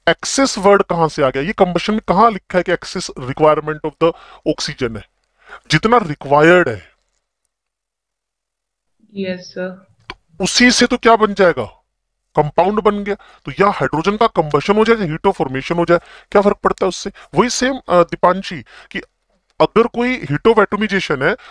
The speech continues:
Speaker 1: और वही सब्लिमेशन है, तो हमें क्या ऑब्जेक्शन है, बताओ ना। एक्सेस वर्ड कहां लिखा है, मुझे बताना।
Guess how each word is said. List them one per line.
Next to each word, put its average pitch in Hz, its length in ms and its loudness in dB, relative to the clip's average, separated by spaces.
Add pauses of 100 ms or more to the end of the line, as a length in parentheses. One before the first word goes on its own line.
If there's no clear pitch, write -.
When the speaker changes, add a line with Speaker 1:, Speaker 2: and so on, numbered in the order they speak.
Speaker 1:
और 160 100 4
वही 160 220 2
सब्लिमेशन 202 520 -2
है, 233 60 -4
तो 233 80 2
हमें 220 120 -6
क्या 240 120 2
ऑब्जेक्शन 196 440 -2
है, 139 60 -6
बताओ 139 260 -2
ना। 143 140 -10 (2500)
एक्सेस - 440 -4
वर्ड 262 120 -2
कहां 247 240 2
लिखा - 280 -6
है, 151 40 0
मुझे 151 140 -10
बताना। 175 280 -2